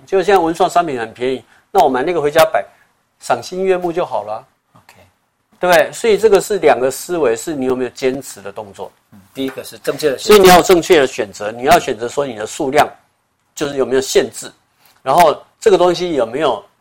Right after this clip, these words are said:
Speaker 1: 呃，材质是不会坏的。
Speaker 2: 对。
Speaker 1: 再过来的话，就是说你的， <clears throat> 技术性是不是很高的？
Speaker 2: 是。
Speaker 1: 啊，那，呃，要有被投资的价值，在那个地方要正确选择。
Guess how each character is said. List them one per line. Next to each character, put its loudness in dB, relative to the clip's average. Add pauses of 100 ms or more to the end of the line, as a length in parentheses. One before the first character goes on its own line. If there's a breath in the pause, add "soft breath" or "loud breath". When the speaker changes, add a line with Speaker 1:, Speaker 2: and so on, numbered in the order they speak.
(200)
Speaker 1:
呃， -2 (640)
材 2
质 -4
是 -8 (200)
不 -4
会 2
坏 4
的。 -6 (400)
Speaker 2:
对。 -4
Speaker 1:
再 6
过 4
来 2
的 2
话， 2
就 -8
是 -16
说 -2
你 -6
的， -10 (220)
<clears throat> -14
技 -2
术 -4
性 -6
是 -14
不 -6
是 -4
很 -12
高 -2
的？ -20 (120)
Speaker 2:
是。 -18 (160)
Speaker 1:
啊， 0 (320 soft breath)
那， 2 (880)
呃， 6
要 8 (140)
有 0 (360)
被 2
投 -2
资 -12
的 -4
价 0
值， -20 (240)
在 2
那 2
个 0
地 -2
方 0
要 0
正 0
确 2
选 -8
择。 -16